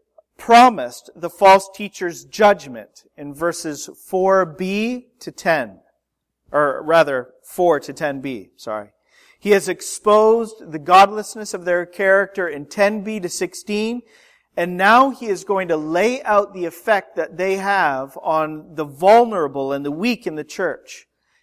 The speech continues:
So his great concern, I think, in the end of this chapter is not so much the destruction of the false teachers, but he is greatly burdened for the destruction of those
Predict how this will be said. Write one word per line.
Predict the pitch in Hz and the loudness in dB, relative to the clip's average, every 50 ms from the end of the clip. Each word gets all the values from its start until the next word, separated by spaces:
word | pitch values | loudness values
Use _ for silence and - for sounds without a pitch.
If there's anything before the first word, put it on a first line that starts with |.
| _ _ | _ _
So | - - 233 214 | -6 0 0 0
his | 202 202 180 160 | 0 0 -4 -8
great | - - - 190 196 208 226 277 302 294 - - | -10 -14 -8 -2 0 2 4 4 2 0 -6 -10
concern, | - 269 240 - - - 262 247 226 190 165 151 147 | -8 -8 -8 -8 -8 -4 -2 0 2 2 0 0 0
I | 156 190 226 254 | 2 2 2 2
think, | 247 - - 175 165 160 - _ | 0 -4 -10 -10 -10 -12 -16 _
in | - 196 185 170 165 | -16 -14 -12 -12 -10
the | 165 160 170 - | -8 -8 -8 -6
end | 202 214 233 262 277 | -4 -2 -2 -2 -2
of | 247 208 | -4 -4
this | 208 226 220 - | -4 -6 -6 -6
chapter | - - 220 202 214 220 - - 156 139 131 123 - _ _ _ _ _ _ _ _ _ _ | -2 2 4 4 4 4 0 -6 -8 -6 -6 -6 -10 _ _ _ _ _ _ _ _ _ _
is | - 190 202 202 202 208 196 180 - - - - _ _ _ _ _ _ _ _ - | 4 6 6 8 6 6 4 0 -4 -8 -10 -12 _ _ _ _ _ _ _ _ -14
not | 165 170 190 220 262 311 - - - | -8 -2 2 4 4 4 4 0 -4
so | - - 294 277 269 254 247 | -6 0 4 4 4 4 2
much | 226 214 226 220 214 214 - - - | 0 2 2 2 2 2 -2 -18 -10
the | - 196 | -8 -6
destruction | 185 175 185 - - - 226 214 202 - - - 185 175 | -4 -4 -6 -6 -4 0 2 2 2 0 -2 -14 -12 -10
of | 156 | -10
the | 160 | -10
false | 156 - 185 170 160 156 - - | -6 -2 0 0 0 0 -2 -8
teachers, | - - 269 285 277 285 - - 156 - - - - - - - _ _ _ _ _ _ _ _ _ _ _ _ _ _ _ _ _ _ | -10 -6 -4 -4 -4 -6 -10 -14 -14 -14 -14 -18 -20 -20 -20 -20 _ _ _ _ _ _ _ _ _ _ _ _ _ _ _ _ _ _
but | - 208 185 | -4 -4 -4
he | 180 180 208 | -4 0 2
is | 196 180 165 156 | 2 2 0 -2
greatly | 143 - 190 185 185 214 240 285 294 302 277 214 196 175 | -10 -12 -8 -2 2 2 2 2 2 -2 -6 -10 -10 -10
burdened | 143 143 151 143 139 131 139 139 139 147 143 | -8 -6 -4 -4 -4 -4 -6 -8 -10 -12 -14
for | - 185 160 | -12 -10 -8
the | 151 156 | -8 -8
destruction | 147 156 160 147 - - - - 233 254 269 269 - - - 180 160 | -8 -8 -12 -12 -12 -16 -10 -2 0 0 0 0 -2 -8 -8 -6 -6
of | 151 147 143 | -8 -8 -4
those | 160 151 151 147 147 151 147 143 - - | -4 -2 -2 -2 -2 -4 -4 -8 -10 -16